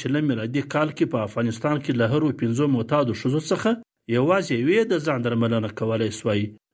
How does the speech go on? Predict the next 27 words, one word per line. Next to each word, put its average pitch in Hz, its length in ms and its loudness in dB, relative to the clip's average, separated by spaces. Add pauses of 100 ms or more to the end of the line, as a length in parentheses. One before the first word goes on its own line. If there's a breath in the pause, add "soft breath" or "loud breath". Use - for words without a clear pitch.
(140)
او 117 120 2
هغه 151 280 0 (100)
معتادین 180 420 0
چې 127 100 -2
درملنه 120 600 0
یې 98 60 -6 (100)
سوې، 156 240 2 (460)
په 117 60 -4 (120)
سلو 156 260 2
کې - 140 0
شپېته 113 380 -4
یې 165 120 2
بیرته 214 220 0
په - 180 -6
نشو 107 300 0
اخته - 180 -8 (120)
سوي 110 280 2
وه. 110 160 4 (540)
د 151 120 4
معتادینو 180 540 2
د 151 120 4
درملنې 139 540 4
یوه 127 240 2
ډاکټره 175 460 -2
فرشته 120 340 -2 (100)
انیس 143 300 0
وایي 123 280 2